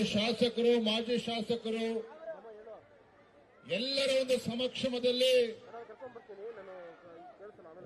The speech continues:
ರಾಷ್ಟ್ರ ರಕ್ಷಣೆಗಾಗಿ, ರಾಷ್ಟ್ರ ರಕ್ಷಣೆಗಾಗಿ ನಾಗರಿಕರು, ಬಂಧುಗಳೇ,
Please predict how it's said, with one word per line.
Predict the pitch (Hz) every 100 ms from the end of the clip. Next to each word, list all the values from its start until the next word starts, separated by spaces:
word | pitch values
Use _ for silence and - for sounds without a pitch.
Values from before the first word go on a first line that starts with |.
| 123 165
ರಾಷ್ಟ್ರ | 240 247 - 277 247 247
ರಕ್ಷಣೆಗಾಗಿ, | - - 269 254 254 254 247 277 254 233 - - - - - - - - - - - - - - 120 175
ರಾಷ್ಟ್ರ | 269 262 - 277 240
ರಕ್ಷಣೆಗಾಗಿ | 247 - 277 262 247 262 247 262 254 233
ನಾಗರಿಕರು, | 254 247 262 269 262 240 240 262 - - - - - - - - 147 170 - - - _ - - - - - - 147
ಬಂಧುಗಳೇ, | 233 254 262 269